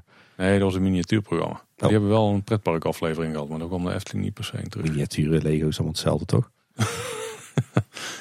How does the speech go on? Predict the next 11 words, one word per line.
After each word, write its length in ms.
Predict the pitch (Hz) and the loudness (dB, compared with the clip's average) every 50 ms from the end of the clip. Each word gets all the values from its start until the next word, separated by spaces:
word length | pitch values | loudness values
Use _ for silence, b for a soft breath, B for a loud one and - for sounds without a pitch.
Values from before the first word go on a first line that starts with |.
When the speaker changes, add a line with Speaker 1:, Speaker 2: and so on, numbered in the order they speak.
| B | B
Speaker 1:
Maar 140 | - 160 156 | 8 8 10
wel 240 | 160 156 151 147 - | 10 10 8 6 4
vet, 300 | - 107 98 107 107 - - | 2 4 6 6 6 4 0
gewoon 380 | - - - 101 95 95 95 101 | -2 2 6 6 6 6 4 2
gas 260 | - - - 107 95 92 | 0 2 4 4 4 4
erop 220 | 92 98 92 85 - - | 4 2 2 2 -2 -6
en, 180 | - 101 90 87 87 87 | -2 0 0 2 2 2
eh, 300 | 87 85 82 82 82 82 B B B | 2 2 0 0 -2 -4 B B B
hoe 60 | B 92 | B 0
heet 40 | 92 | 2
dat? 160 | 107 110 110 | 4 4 4